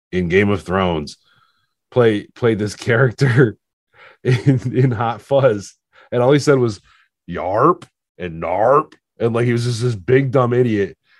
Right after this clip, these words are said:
that the way they, that he finally took him out was he threw a teddy bear at him. He's like, "Oh, uh." Like, and that's, I, I just,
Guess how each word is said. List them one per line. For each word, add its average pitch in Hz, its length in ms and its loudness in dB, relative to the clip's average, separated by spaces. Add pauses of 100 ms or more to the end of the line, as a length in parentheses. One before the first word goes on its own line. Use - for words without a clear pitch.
(240)
that 107 340 2 (340)
the 117 80 0
way 120 140 2
they, 123 180 4
that 110 400 -4
he 123 120 -6
finally 135 260 0
took 131 140 -2
him 123 60 0
out 127 80 0
was 120 100 -4
he 110 40 -6
threw 135 160 -2
a 113 40 0
teddy 139 240 0
bear 117 120 0
at 104 60 2
him. 101 60 -4
He's 104 100 -6
like, 135 100 -2
"Oh, 170 520 2 (640)
uh." 113 40 -8 (280)
Like, 127 120 -2
and 139 100 -2
that's, 151 220 0
I, 143 120 -4
I 151 140 -2
just, 160 220 -4